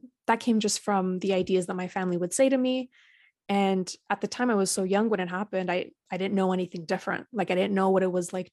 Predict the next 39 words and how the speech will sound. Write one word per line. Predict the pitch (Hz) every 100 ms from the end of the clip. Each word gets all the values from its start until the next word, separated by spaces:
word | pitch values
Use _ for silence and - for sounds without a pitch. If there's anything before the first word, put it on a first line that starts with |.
| -
to | 208 196
have | 196
a | 185
mom | 180 180 175
and | 175
then | 175
go | 175 180
from | 185 175
not | 180 175 - _
having | 185 185 185 190
a |
mom, | 185 - - 214 _ - _ -
um, | 185 180 175 180 180 _ _ _ - - _ _ _ _
from | - 208
their | 185 180
perspective. | - - 190 202 - 202
So | - 202 190 185 - - _ _
growing | - 214 220 220
up, | 226 220
I | 202
wanna | 196 196
say | 202 196
I |
kinda | - 214
internalized | 196 190 - 208 208 185
this | 185 -
idea | 185 180 202 185
that | 180 180 180
her | - 190
death | 202 -
didn't | 202 185 185
impact | 175 196 196 -
me | 185 185 190
and | 196 180 180 -
I | 190
was | 185 -
quote | - 220
unquote, | 208 185 -
"fine." | - 170 160 208